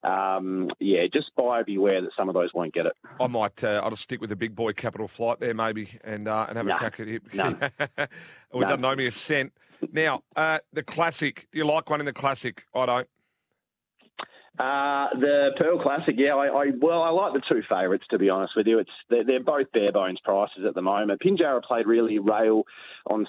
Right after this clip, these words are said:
Speaker 1: speed last time we were there, so I'm mindful if it plays that way again, then Balsacena might be the way to go. But I, I really, really like Prawns eleven as a horse. It's, it's had Tash Faithful on its entire career. William Pike goes on. It,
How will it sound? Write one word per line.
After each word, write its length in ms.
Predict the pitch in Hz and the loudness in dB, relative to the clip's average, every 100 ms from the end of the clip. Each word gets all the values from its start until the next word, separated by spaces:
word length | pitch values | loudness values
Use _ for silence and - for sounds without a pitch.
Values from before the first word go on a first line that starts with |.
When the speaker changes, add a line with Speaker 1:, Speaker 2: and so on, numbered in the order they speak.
| - | -2
Speaker 1:
speed 340 | - 110 127 | 0 4 4
last 240 | 117 113 - | 4 2 0
time 180 | 107 107 | 0 2
we 60 | |
were 80 | 101 | 4
there, 260 | 101 117 139 | 4 2 0
so 120 | 147 | 0
I'm 180 | 127 120 | 2 4
mindful 560 | 117 123 147 170 - 156 | 4 4 2 2 2 2
if 80 | 131 | 2
it 80 | |
plays 300 | 113 123 113 | 0 0 2
that 160 | 113 104 | 2 2
way 180 | 107 104 | 2 2
again, 300 | 98 107 104 | 0 0 2
then 100 | 98 | 2
Balsacena 760 | 104 104 - - - 139 151 | 2 2 -4 -6 0 2 4
might 180 | 143 131 | 2 0
be 100 | 131 | 2
the 80 | 117 | 2
way 160 | 120 | 2
to 80 | 113 | 0
go. 240 | 117 117 127 | 2 2 4
But 100 | 120 | 2
I, 160 | 123 127 | 2 0
I 120 | 120 | 0
really, 500 | 120 127 131 131 123 | 2 2 4 4 2
really 320 | 110 113 117 107 | 4 4 4 4
like 260 | 95 101 | 2 0
Prawns 360 | - 110 107 107 | -2 -2 0 2
eleven 320 | 98 101 101 | 4 2 2
as 140 | 98 90 | 0 0
a 60 | |
horse. 340 | 87 98 101 98 | 2 4 2 0
It's, 140 | 92 - - - - | -6 -12 -16 -16 -18
it's 60 | - | -4
had 180 | 127 123 | -2 -2
Tash 320 | - 120 117 | -2 -2 0
Faithful 380 | 104 110 - 127 | 0 0 0 0
on 120 | 110 | 0
its 80 | 101 | -2
entire 340 | 104 95 101 101 | -6 -2 0 0
career. 360 | 101 98 101 | 2 2 4
William 320 | 98 123 123 107 | 4 4 4 0
Pike 400 | - 110 113 - | 0 0 0 0
goes 240 | 104 104 | 0 2
on. 240 | 110 110 | 0 2
It, 140 | 113 | 2